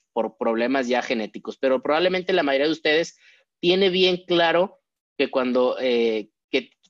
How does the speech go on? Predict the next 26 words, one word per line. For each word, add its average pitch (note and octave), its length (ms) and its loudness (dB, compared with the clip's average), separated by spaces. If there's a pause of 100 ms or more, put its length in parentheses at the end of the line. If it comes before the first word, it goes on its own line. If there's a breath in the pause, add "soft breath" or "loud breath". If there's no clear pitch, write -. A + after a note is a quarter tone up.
tiene F3+ 240 0
bien F3 220 -2
funcional, C#3 500 -2
perdón, C3 300 -4
esta C#3 180 -4
respuesta C3 540 -4
innata A#2 520 -2
de G#2+ 100 -6
nacimiento. A2 640 -8 (500 soft breath)
Ahora B2 260 0
bien, D#3 400 0
conforme B2 720 -2
nos A#2+ 200 -6
vamos E3+ 360 -4
exponiendo C3 920 -4 (560)
a B2 380 0
N C#3+ 380 -4
cantidad B2 440 -4
de C#3+ 100 0
situaciones C3 600 -6
a C3 80 -2
lo A2+ 100 -2
largo C3+ 300 0
de C#3 100 2
la C3 120 2
vida, C3+ 360 0